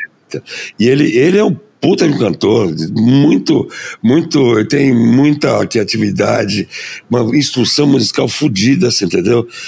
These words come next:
Mas eles foram, desde o começo, muito sérios na divulgação das coisas deles. Eles sabiam que a gente não podia divulgar o trabalho deles, né? Eles tinham um problema com a imprensa, achavam que a imprensa, a imprensa,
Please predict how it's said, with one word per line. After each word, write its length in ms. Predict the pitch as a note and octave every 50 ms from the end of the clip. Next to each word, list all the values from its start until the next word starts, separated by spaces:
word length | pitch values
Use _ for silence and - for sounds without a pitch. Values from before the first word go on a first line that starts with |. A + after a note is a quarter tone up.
| - - - -
Mas 340 | - A2+ B2 A#2+ A2 G2 G2
eles 340 | C3 D3+ D#3+ F3 D#3+ C#3 -
foram, 480 | - - C#3+ D3 C3+ C3 C3 A#2+ G#2 - - - - - - - - _ -
desde 300 | G#2+ D3+ G3 F#3+ D#3 A2
o 20 |
começo, 760 | - - B2 G#2+ G2+ A#2 C3 C#3+ C3+ - - - - - _ _ _ _ _ _ _
muito 720 | - A2+ B2+ D3 E3+ - - - F3 F3 D#3+ D3 - - - - _ _
sérios 500 | - - - - D3 D3 D#3 D3+ D3 C3+
na 100 | C3+ C#3
divulgação 500 | B2 C3 C#3 C#3 C3+ B2 A#2 - B2+ B2+
das 160 | C3+ B2+ -
coisas 340 | - - B2 A#2 C#3 C3+ A2
deles. 280 | G2 G#2+ F#2+ E2 D#2 E2+
Eles 140 | F#2+ F2
sabiam 280 | - G#2 F#2 F#2+ A2+ A2
que 100 | - -
a 40 | A#2
gente 200 | A#2+ A2+ - -
não 120 | B2 A2+
podia 260 | F#2+ B2 C3 B2+ D3+
divulgar 400 | C#3+ C3 B2 A#2+ - F#2 - F#2+
o 40 | F2
trabalho 380 | - F#2+ E2+ F2 F2+ F#2 - D#2+
deles, 360 | - E2+ C#2+ D2 D2+ D2 D2
né? 140 | E2 E2 D2+ - _ - - - - - - -
Eles 140 | G2+ G2
tinham 180 | - - C#3+ C3+
um 60 | A#2+
problema 360 | A2+ A#2 G#2+ A2+ B2+ B2+ B2+ A#2
com 100 | - -
a 100 | A2 G2+
imprensa, 680 | F#2 D#2+ - A#2+ C3 C3+ C#3+ C3+ - - - C3+ A#2+ - _ - - - - - -
achavam 240 | - - A#2 G#2+ F#2+
que 80 | -
a 40 | A#2
imprensa, 520 | G2 F2+ - A2+ G#2 F#2+ - - - F2+ -
a 80 | C2+ D2
imprensa, 680 | F2+ - - - F#2 F#2 - - F#2+ D#2+ - -